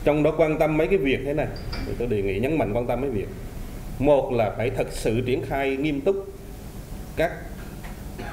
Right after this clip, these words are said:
cái mục tiêu đặt ra của đề án không sáu. Cái đề án không sáu, đề án quan trọng lắm.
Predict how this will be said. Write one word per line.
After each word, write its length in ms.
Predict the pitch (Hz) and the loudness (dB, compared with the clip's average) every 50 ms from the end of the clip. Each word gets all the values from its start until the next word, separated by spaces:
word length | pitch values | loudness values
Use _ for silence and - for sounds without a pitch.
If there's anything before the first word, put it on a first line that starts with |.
| - - - - - - - - - - | -8 -10 -10 -8 -10 -10 -10 -10 -8 -4
cái 100 | - 160 | -2 0
mục 160 | 151 139 113 - - | 2 2 0 0 0
tiêu 160 | 151 151 143 | 0 0 2
đặt 140 | 131 98 - 123 | 2 0 0 0
ra 140 | 127 123 | 0 0
của 120 | 120 139 143 | 0 0 0
đề 120 | 139 113 | 0 0
án 200 | 92 92 113 135 | 0 0 -2 -2
không 140 | - 127 113 | -2 -4 -4
sáu. 280 | - - 127 156 202 214 - - - - - - - - - - - - - - - - - - - - - - - - - - - - - - - - - - - - | -2 -2 -4 -4 -4 -6 -10 -12 -14 -12 -12 -12 -12 -12 -12 -12 -12 -12 -12 -12 -12 -12 -12 -12 -10 -12 -12 -12 -12 -10 -10 -10 -10 -10 -12 -12 -12 -14 -12 -10 -8 -4
Cái 100 | 147 131 | -2 0
đề 60 | 110 | 0
án 160 | 101 117 143 | 0 0 0
không 140 | 147 131 127 | 0 -2 0
sáu, 200 | - 139 143 175 | 0 0 0 2
đề 100 | 143 104 | 2 0
án 160 | 95 117 156 - | 0 -2 0 0
quan 160 | 156 135 127 - | 0 2 2 2
trọng 200 | 117 95 98 110 | 0 0 2 0
lắm. 220 | 123 135 196 - | 0 0 0 -2